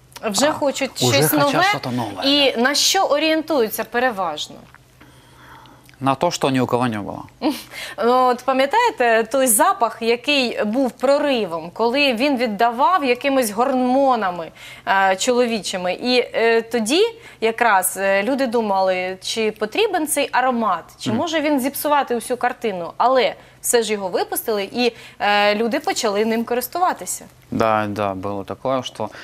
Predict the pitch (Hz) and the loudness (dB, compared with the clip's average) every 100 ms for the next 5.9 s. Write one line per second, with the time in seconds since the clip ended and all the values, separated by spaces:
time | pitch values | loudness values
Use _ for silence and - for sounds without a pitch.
0 | - - 196 220 - 190 131 107 101 98 | -12 -2 -2 -2 -4 -4 -4 -4 -4 0
1 | 98 98 - 110 117 143 170 180 - - | 0 0 -2 0 0 0 0 -2 -8 -20
2 | - - 151 - 113 110 107 104 107 131 | -6 0 0 0 -2 0 -2 -4 -4 -2
3 | 147 - 147 147 160 151 - 135 - 127 | -2 -2 -2 0 -2 -4 -6 -6 -4 -4
4 | 120 123 151 147 131 127 120 107 120 127 | -2 -2 -2 -2 -2 -4 -6 -6 -4 -4
5 | 135 - 107 - 107 90 78 120 | -6 -8 -8 -6 -6 -6 -4 -4